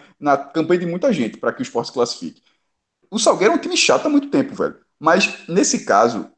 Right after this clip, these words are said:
o desempenho do C R B me chama mais atenção. Não sei se o gramado do Cornélio,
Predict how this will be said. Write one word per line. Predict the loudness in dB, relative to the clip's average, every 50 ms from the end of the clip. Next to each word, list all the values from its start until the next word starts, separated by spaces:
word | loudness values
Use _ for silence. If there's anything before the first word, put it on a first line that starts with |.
| _ _
o | -14 -12 -4
desempenho | -2 0 0 0 0 -2 -4 -4 -2 0 2 2 4 4 2 2 -2 -4 -6 -12 -16 _
do | _ -14 -12 -10 -8
C | 0 4 4
R | 6 6 4
B | 0 0 -2 0 -2 -2 -4 -8 -16 _ _ _ _ _
me | -4
chama | -2 2 2 2 2
mais | 2 2 2
atenção. | 2 0 0 -4 -8 -8 -8 -8 -10 -10 -14 _ _ _ _ _ _ _ _ _ _ _ _ _
Não | -10 -8 -8 -2
sei | -2 0 0
se | 0 -2 -4
o | -4 -4 -6
gramado | 0 4 4 6 6 6 4 2 2
do | 0
Cornélio, | 2 2 2 4 6 4 4 4 2